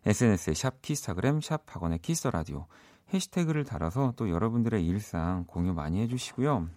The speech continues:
자, 그럼 또 보내주신 사연을 볼까요? 어, 요 사연, 어,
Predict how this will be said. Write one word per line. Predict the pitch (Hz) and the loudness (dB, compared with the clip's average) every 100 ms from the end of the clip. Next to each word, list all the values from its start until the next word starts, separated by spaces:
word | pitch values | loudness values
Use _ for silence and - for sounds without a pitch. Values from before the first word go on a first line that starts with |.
| - - - - - - - - _ | -16 -20 -20 -20 -20 -20 -20 -20 _
자, | - 131 | -4 -2
그럼 | 117 117 | 0 0
또 | |
보내주신 | 110 104 113 98 92 95 | 2 4 6 4 2 0
사연을 | 135 131 107 | 2 2 2
볼까요? | - 76 78 87 117 104 | -2 -4 -2 0 -2 -4
어, | 85 78 80 - | -8 -8 -10 -6
요 | 95 104 | -2 0
사연, | 117 117 95 101 98 80 80 - - - - - _ - | 0 0 2 2 2 2 -2 -10 -20 -20 -20 -20 _ -12
어, | 87 82 87 | -8 -6 -8